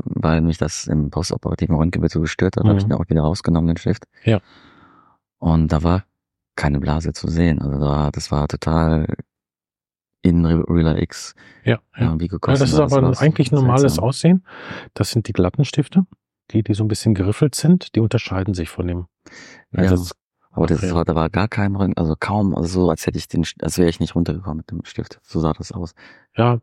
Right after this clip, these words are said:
Speaker 1: wenn ich die
Speaker 2: war,
Speaker 1: reduziert
Speaker 2: war's,
Speaker 1: habe.
Speaker 2: war's da aber wahrscheinlich, also,
Speaker 1: Ja.
Speaker 2: weil man das nicht
Speaker 1: Mhm.
Speaker 2: sieht.
Speaker 1: Okay.
Speaker 2: Ja.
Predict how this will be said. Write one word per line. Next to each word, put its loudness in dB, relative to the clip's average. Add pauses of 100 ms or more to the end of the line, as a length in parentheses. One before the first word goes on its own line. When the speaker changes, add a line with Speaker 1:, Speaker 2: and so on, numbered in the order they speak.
Speaker 1:
wenn -2
ich -6
die -6
Speaker 2:
war, 2
Speaker 1:
reduziert -2
Speaker 2:
war's, 0
Speaker 1:
habe. -6
Speaker 2:
war's 0
da -2
aber -2
wahrscheinlich, -6
also, 2 (220)
Speaker 1:
Ja. 2
Speaker 2:
weil -2
man 2
das -4
nicht 0
Speaker 1:
Mhm. -10
Speaker 2:
sieht. -4 (320)
Speaker 1:
Okay. -6
Speaker 2:
Ja. -2